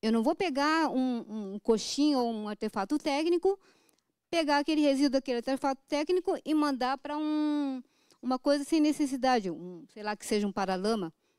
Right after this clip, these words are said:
que não tem uma pre-, uma necessidade tão grande de propriedades, tá? Não, ele pode voltar realmente pra esse tipo de artefato mais técnico, tá? Então, essa é a nossa contribuição.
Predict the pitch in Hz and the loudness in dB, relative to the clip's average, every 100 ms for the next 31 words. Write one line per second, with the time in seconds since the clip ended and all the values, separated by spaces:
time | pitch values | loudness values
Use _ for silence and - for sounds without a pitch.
0 | _ _ 180 165 226 233 220 208 180 - | _ _ -4 0 0 0 -2 -4 -4 -12
1 | - 190 180 170 190 - 196 214 208 - | -6 -4 -2 -2 -4 -4 -4 -2 -2 0
2 | 240 214 247 262 214 208 190 170 165 151 | 0 0 0 0 -4 -12 -12 -6 -6 -6
3 | - 214 - _ - 254 190 - 233 - | -6 -6 -8 _ -4 -2 -2 -2 -4 -2
4 | 294 320 330 311 311 320 320 285 311 320 | 2 2 2 0 0 0 0 0 -2 -4
5 | - 302 - 359 349 294 277 233 226 226 | -6 -6 -2 -4 -2 -2 -2 0 -2 -2
6 | 220 254 294 320 311 339 320 226 170 151 | -4 -4 -2 -2 -2 -4 -4 -6 -10 -12
7 | - _ _ _ _ - 185 214 - _ | -16 _ _ _ _ -8 -6 -6 -12 _
8 | _ _ - 339 - 330 359 330 320 320 | _ _ -2 -2 0 0 2 0 0 -2
9 | 311 320 330 311 175 156 | -2 0 0 0 -6 -8